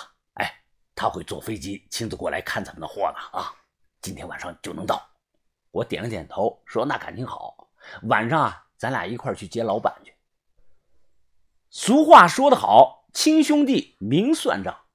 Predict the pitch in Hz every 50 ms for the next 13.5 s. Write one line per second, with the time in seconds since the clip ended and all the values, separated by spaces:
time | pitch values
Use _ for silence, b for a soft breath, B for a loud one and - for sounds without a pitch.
0 | _ _ _ _ _ - - 160 175 220 202 151 117 92 90 92 101 107 - 147
1 | 151 123 117 123 151 160 - 139 - - 73 92 - - - 85 85 - - _
2 | - 139 147 - - 85 - 82 98 110 - - - 170 160 147 - 107 87 78
3 | - - _ _ _ _ _ _ _ - - 285 330 311 277 311 294 302 - 156
4 | 151 - 220 202 165 139 - 113 - - 113 139 - - - - 90 156 208 -
5 | _ _ _ _ _ _ _ _ B B B B B B - 139 160 185 208 285
6 | 302 196 131 143 170 175 175 202 196 156 - - 214 220 190 190 127 - - 123
7 | 175 196 147 101 104 107 - - 170 135 160 160 - 107 92 104 117 - - 143
8 | 127 127 104 95 95 143 127 - - - - - - - - _ _ _ _ _
9 | B B B B B B - 180 277 349 359 320 330 339 339 233 143 120 131 180
10 | 196 151 147 196 226 196 123 95 - - - - 208 180 147 131 143 170 190 185
11 | - 107 113 156 220 233 262 147 131 104 104 139 170 135 104 98 139 170 165 117
12 | - - - - 110 82 107 123 170 214 233 180 101 95 - - 80 - - 151
13 | 127 151 98 76 - 95 131 143 - -